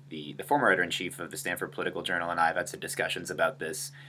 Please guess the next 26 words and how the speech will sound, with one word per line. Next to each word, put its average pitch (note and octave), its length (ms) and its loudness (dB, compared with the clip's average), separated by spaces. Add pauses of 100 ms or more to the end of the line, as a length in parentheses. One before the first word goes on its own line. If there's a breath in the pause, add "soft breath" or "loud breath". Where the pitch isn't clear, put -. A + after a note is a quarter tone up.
(140 loud breath)
He's G2 180 2
on F#2+ 140 6
the F#2+ 60 0
Never F#2 260 4
Trump F2+ 320 0
bandwagon, E2 560 2
a E2 100 -2
lot E2+ 200 6
of E2 100 -2
them, E2 300 2 (280 loud breath)
and C3+ 100 6
they're C#3 60 12
more D3 160 8
mainstream G2+ 560 4
conservatives F2 840 0 (280 loud breath)
have, F2+ 300 4
uh, E2 420 4
have F#2+ 340 -2
expressed - 440 -2
their E2 100 -2
thoughts - 240 -2
pretty - 180 -8
clearly A2 300 8
about D2 240 2
Donald D2+ 240 -2
Trump. - 300 -4